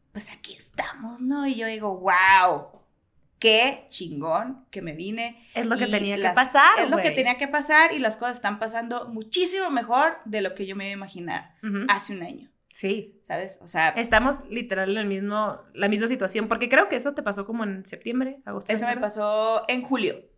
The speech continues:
Speaker 2: Julio,
Speaker 1: Julio,
Speaker 2: ok.
Speaker 1: agosto, y en agosto yo estaba como que la visa, sí,
Speaker 2: Ajá.
Speaker 1: ¿no? Y ya fue cuando tú y yo platicamos.
Speaker 2: Sí,
Speaker 1: Bueno,
Speaker 2: sí, sí.
Speaker 1: cuenta tu historia.
Speaker 2: Yo el año pasado estaba como en Mexicali, iba mucho de visita a Los Ángeles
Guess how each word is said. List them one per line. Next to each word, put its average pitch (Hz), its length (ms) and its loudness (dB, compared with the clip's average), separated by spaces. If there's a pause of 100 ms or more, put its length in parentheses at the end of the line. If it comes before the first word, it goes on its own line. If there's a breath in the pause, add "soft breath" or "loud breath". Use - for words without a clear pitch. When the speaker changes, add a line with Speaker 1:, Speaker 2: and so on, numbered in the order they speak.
Speaker 2:
Julio, 185 420 -6
Speaker 1:
Julio, 277 320 4
Speaker 2:
ok. - 180 0
Speaker 1:
agosto, 226 560 0
y 247 100 -4
en 220 140 2
agosto 208 380 -2
yo 226 80 -4
estaba 233 280 -4
como 214 220 -10
que 180 320 -12 (460 loud breath)
la 196 160 -2
visa, 226 340 -8
sí, 208 140 -8
Speaker 2:
Ajá. 208 140 2
Speaker 1:
¿no? 226 300 -2
Y 208 100 -4
ya 190 140 0
fue 190 140 -10
cuando 190 260 -8
tú 180 100 -12
y 170 60 -6
yo 165 120 -8
platicamos. 175 480 -12
Speaker 2:
Sí, - 220 -4
Speaker 1:
Bueno, 196 80 0
Speaker 2:
sí, 196 60 -4
sí. 190 60 -10
Speaker 1:
cuenta 185 260 -6
tu - 60 -20
historia. 208 340 -16
Speaker 2:
Yo 214 200 4
el 226 100 6
año 233 180 2
pasado 202 280 2
estaba 185 260 0
como 185 180 -8
en 170 80 -8
Mexicali, 240 760 2
iba 196 160 -2
mucho 190 240 -8
de 185 60 -6
visita 180 240 -10
a - 20 -8
Los - 140 -4
Ángeles 208 500 -4